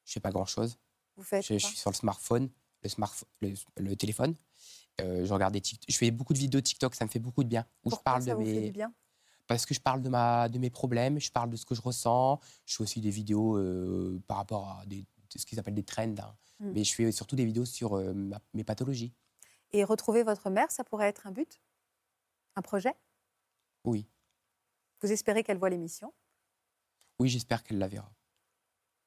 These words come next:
Speaker 2: Et vous auriez envie de lui dire quoi, votre mère, Hugo ?
Speaker 1: Bah, que je l'aime et que même si, malg-, malgré tout, j'arrive pas à avoir des remords pour ce que j'ai fait,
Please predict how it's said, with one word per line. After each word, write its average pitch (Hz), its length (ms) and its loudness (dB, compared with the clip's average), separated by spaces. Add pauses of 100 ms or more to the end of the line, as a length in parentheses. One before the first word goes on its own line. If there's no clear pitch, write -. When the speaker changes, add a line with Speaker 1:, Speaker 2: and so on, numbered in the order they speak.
(100)
Speaker 2:
Et 190 40 -6
vous 180 140 0
auriez 180 140 4
envie 180 120 -2
de 170 40 -4
lui 185 80 -2
dire 180 200 -4
quoi, 196 140 0
votre 214 200 -8
mère, 196 160 -4
Hugo ? 196 220 -10 (400)
Speaker 1:
Bah, 107 100 0
que 120 140 -2
je 110 140 -2
l'aime 120 340 0 (1040)
et 110 100 2
que 107 500 4
même 120 300 2
si, 131 340 0
malg-, 120 400 0
malgré 123 420 2
tout, 139 180 -2
j'arrive 110 260 0
pas 135 120 4
à - 20 8
avoir 117 240 0
des 120 80 0
remords 120 320 0
pour 117 160 -8
ce - 60 -4
que 123 100 0
j'ai 113 140 -2
fait, 127 280 -4